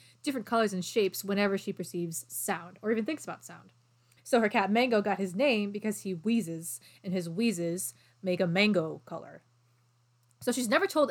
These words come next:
anyone up to this point, but when she gets to eighth grade, she's getting it uh, s-, she's finding it a lot harder to keep it from interfering with school, specifically algebra,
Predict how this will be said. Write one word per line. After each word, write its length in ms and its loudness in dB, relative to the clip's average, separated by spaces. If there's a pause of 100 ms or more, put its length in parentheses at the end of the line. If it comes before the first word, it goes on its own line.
(160)
anyone 420 4
up 120 -8
to 80 -16
this 140 -14
point, 280 -12 (340)
but 60 0
when 140 2
she 100 -6
gets 220 -2
to 120 -12
eighth 220 0
grade, 420 -6
she's 200 -4
getting 260 0
it 220 -8 (400)
uh, 80 -2
s-, 180 -8 (120)
she's 180 -6
finding 280 2
it 80 -2
a 40 0
lot 220 0
harder 260 0
to 60 -6
keep 260 -8
it 160 -4 (380)
from 140 -8
interfering 500 -2
with 100 -8
school, 420 -6
specifically 640 -6
algebra, 480 -6